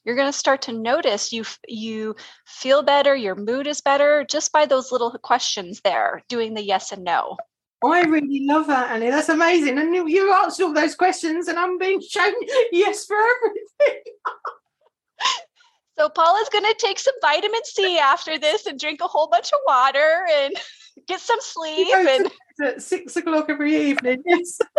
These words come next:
Speaker 1: It's, it's close to bedtime then.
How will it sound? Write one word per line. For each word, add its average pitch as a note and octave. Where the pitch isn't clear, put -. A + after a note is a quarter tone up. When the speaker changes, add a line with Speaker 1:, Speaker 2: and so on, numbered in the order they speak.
Speaker 1:
It's, G#4+
it's A4
close B4
to C#4
bedtime A#3+
then. G#3